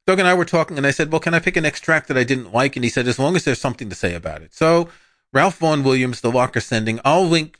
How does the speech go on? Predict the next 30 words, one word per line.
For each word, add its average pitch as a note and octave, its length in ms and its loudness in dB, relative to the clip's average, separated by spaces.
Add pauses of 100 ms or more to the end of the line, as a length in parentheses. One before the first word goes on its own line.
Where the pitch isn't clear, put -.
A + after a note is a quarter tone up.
to C3 360 2
the A#2 400 0
Apple B2 300 -2
Music A#2 440 -2
compilation A#2 640 -2
album F#2+ 360 -2
that F#2 120 -4
I F#2+ 80 -4
listened G#2+ 360 -4
to. A2+ 360 0 (420)
And C3 540 2 (320)
if F#3 200 2
I'm D4 160 2
totally E3 400 2
wrong D3+ 300 2
and B2+ 100 0
I've A2 120 0
totally C3 360 0
missed C3 240 0
Ralph C3 240 0
Vaughan C3 260 0
Williams, C3+ 520 0
drop A2 280 -2
us D3+ 120 -2
a D3+ 60 0
note D#3 260 2
and G2 160 -8
tell G#2+ 180 -2
me G2+ 100 -2
why. E2+ 320 -6